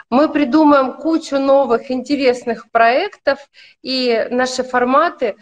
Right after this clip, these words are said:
будут востребованы, э, нашими зрителями, слушателями и пользователями. А тех, кто нам см-, нас смотрит, я хочу пожелать счастья, любви,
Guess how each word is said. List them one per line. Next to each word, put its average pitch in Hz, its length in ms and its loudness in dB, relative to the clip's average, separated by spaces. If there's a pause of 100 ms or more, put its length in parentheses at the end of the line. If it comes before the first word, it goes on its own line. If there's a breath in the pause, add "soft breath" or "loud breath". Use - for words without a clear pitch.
(200 soft breath)
будут 262 280 -10
востребованы, 233 1040 -2 (340 loud breath)
э, 214 180 0
нашими 247 460 0
зрителями, 247 720 -2
слушателями 226 840 -6
и 220 100 -8
пользователями. 185 960 -4 (300 loud breath)
А 240 100 -2
тех, 302 260 -4
кто - 200 -8
нам 262 240 0
см-, 254 340 -8
нас 262 300 -2
смотрит, 269 560 -2 (200 loud breath)
я 294 160 0
хочу 302 300 -8
пожелать 254 560 -4
счастья, - 840 -4 (360)
любви, 220 760 -4